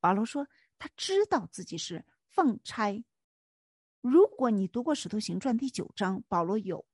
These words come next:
这样的经历，他看到了那光。然后阿拿尼亚来了，然后主说：“我差你往外邦人那里去。”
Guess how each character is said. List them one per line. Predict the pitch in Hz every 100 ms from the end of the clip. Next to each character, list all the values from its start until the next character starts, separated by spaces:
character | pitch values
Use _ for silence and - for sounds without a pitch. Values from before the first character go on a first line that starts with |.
| _
这 | - 277
样 | 233 139
的 |
经 | - 208 202
历， | 196 - _ _ _
他 | - 254 _
看 | - 381
到 | 311 190
了 | 185
那 | 208
光。 | - 208 208 202 220 _ _ _ _ _ _ _ _ _ _ _
然 | 202 226
后 | 262
阿 | - -
拿 | 180
尼 | 190 220
亚 | 240
来 | 170 160
了， | 170 180 - _
然 | 202
后 | 247
主 | 247 190
说 | - 214 214 _
：“我 | - 233
差 | - 349
你 | 311 269
往 | 170 165 147
外 | 233 254
邦 | - 240 214
人 | 165
那 | 185 165
里 | -
去。” | - - -